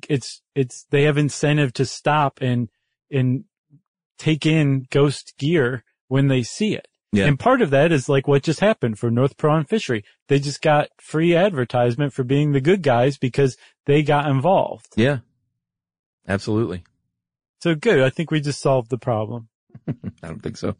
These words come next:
Speaker 1: I'll give you another shout out too. There's a brewery from Delray, Florida, Delray Beach, Florida, called Saltwater Brewery. And they made some news recently because they debuted a six pack ring that is made, um, to biodegrade,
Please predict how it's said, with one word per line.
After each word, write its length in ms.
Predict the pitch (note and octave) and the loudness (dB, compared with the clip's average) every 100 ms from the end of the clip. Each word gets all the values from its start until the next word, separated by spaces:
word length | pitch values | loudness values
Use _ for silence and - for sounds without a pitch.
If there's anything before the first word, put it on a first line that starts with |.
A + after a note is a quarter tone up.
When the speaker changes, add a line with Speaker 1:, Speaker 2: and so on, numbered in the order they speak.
| _ - | _ -6
Speaker 1:
I'll 80 | E3+ | -2
give 180 | G#3 F#3+ | 0 2
you 100 | D#3+ | 2
another 240 | E3 F#3 | 4 2
shout 280 | C#3+ D3 C3 | 2 2 4
out 200 | B2+ - | 2 0
too. 200 | - E3 | 0 2
There's 280 | C#3+ C#3 C#3+ | 2 2 2
a 160 | B2+ | 0
brewery 480 | A#2 C#3 D#3+ F3+ D3 | 0 0 2 4 2
from 240 | - B2+ A#2 | 0 -4 0
Delray, 400 | C#3+ D#3 D#3 C3 | 2 4 2 2
Florida, 540 | - D3 D3+ A#2+ A#2 | 2 4 4 2 -2
Delray 400 | - C#3 C#3 B2+ | 0 2 4 2
Beach, 260 | C#3 D3 - | 2 -2 -4
Florida, 440 | - C#3+ C#3 A#2+ - _ _ - | -2 2 2 0 -6 _ _ -4
called 280 | C#3 C3+ A#2 | 0 0 -2
Saltwater 600 | - D#3+ F3+ E3 D#3+ D3+ | -2 0 2 2 2 2
Brewery. 580 | B2+ C3+ B2 A2+ B2+ - _ _ C3 | 2 4 4 0 -4 -10 _ _ -2
And 220 | C3 C3+ | 0 2
they 360 | G#3 A3 D#3+ | 4 4 4
made 260 | C#3 C#3+ C3 | 4 2 0
some 220 | - C3 | -2 0
news 300 | C3 C3+ A#2+ | 2 2 0
recently 460 | B2+ B2 C3 A#2+ B2+ | -2 -2 -4 -4 -4
because 320 | B2+ C#3 B2 | -4 -4 -2
they 140 | C#3+ | 0
debuted 460 | C#3+ D3+ C3 C#3+ C#3 | 2 0 0 0 0
a 60 | B2 | -2
six 420 | - - A3 - | -4 -6 -6 -8
pack 400 | - C3 A2+ - | -4 -4 -4 -4
ring 380 | A#2+ A2+ B2 A2+ _ _ _ _ _ - | -4 -4 -8 -14 _ _ _ _ _ 0
that 220 | C3+ C3+ | 2 4
is 200 | C3+ C3 | 2 0
made, 600 | C#3 C#3+ D3+ D3+ D3 - D3 | 0 2 2 2 0 -4 -4
um, 640 | B2+ B2 B2 A#2+ A#2+ A#2 _ _ _ _ - | 0 0 0 0 -2 -6 _ _ _ _ -10
to 100 | C#3 | -6
biodegrade, 1000 | A#2 C3+ D#3+ F3 C#3+ B2 C#3 D#3+ B2 | 0 2 4 2 0 0 2 2 2